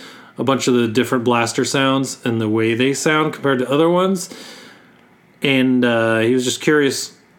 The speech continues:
if that was something that could happen. And Capgas went on to say, "Each sound clip that they add to the game," and this makes perfect sense to me, "each sound cap-, clip they add to the game makes the game download size bigger.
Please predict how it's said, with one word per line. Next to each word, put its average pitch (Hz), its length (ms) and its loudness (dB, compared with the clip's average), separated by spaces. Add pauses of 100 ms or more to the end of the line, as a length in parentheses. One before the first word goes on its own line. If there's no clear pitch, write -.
(120)
if 135 180 -4
that 131 180 0
was 120 140 0
something 123 320 -2
that 113 160 -2
could 117 120 -4
happen. 120 600 -2
And 117 220 -6
Capgas 135 760 -4
went 127 160 0
on 120 160 2
to 113 80 0
say, 170 680 0 (760)
"Each 214 180 2
sound 190 400 2
clip 175 280 0
that 147 180 0
they 156 300 2
add 160 320 2
to 180 100 0
the 170 100 4
game," 131 640 2
and 139 120 0
this 170 140 2
makes 175 180 2
perfect 165 300 0
sense 139 300 0
to 127 80 -2
me, 107 320 -4 (560)
"each 196 180 2
sound 185 420 0
cap-, 175 360 0
clip 170 240 0
they 151 180 4
add 143 160 2
to 147 80 0
the 135 100 0
game 131 480 2
makes 131 280 0
the - 100 -4
game 127 380 2 (180)
download 123 520 0
size 117 340 -2
bigger. 107 460 -4